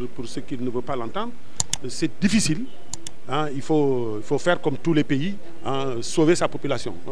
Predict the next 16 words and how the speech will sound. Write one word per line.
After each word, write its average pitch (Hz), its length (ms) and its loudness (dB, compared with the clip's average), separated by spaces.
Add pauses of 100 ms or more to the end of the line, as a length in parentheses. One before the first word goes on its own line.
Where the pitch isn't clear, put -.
C'est 131 160 -2
à 143 100 0
ce - 120 -2
moment-là 139 420 2 (280)
qu'il - 120 -2
faut - 200 2
oser 170 220 10
le 143 80 6
faire. 107 180 0 (800)
Mais 202 100 2
oui, 349 300 4
c'est - 160 -2
ça 359 160 0
qu'il 311 140 2
faut 294 120 2
faire. 381 180 0